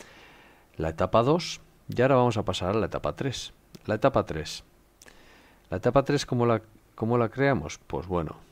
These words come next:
viniendo de la etapa doce. Vamos a crearla ahora de nuevo completa.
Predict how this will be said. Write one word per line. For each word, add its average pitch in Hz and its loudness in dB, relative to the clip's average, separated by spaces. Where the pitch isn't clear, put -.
viniendo 92 -2
de 85 -4
la 85 0
etapa 82 -2
doce. 87 -6
Vamos - -14
a 76 -10
crearla 78 -6
ahora 76 -6
de 78 -8
nuevo 85 -4
completa. 82 -4